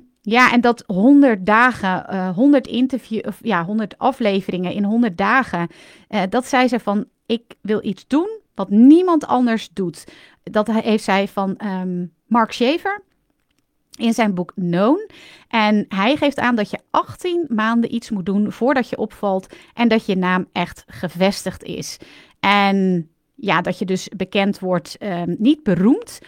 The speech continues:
maar bekend in jouw niche. Want beroemd is bereik en niche is,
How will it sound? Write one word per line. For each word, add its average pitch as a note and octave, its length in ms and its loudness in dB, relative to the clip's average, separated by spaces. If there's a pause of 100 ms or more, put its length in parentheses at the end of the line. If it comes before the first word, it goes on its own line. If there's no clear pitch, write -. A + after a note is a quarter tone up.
(140)
maar F#3 140 -4
bekend D4 540 0
in B3+ 220 2
jouw G#3 180 2
niche. G3+ 460 -2 (280)
Want F#3+ 120 -6
beroemd C4+ 380 4
is - 340 -8
bereik F3+ 640 -2
en F#3+ 220 -4
niche D4 300 2
is, A#3+ 360 0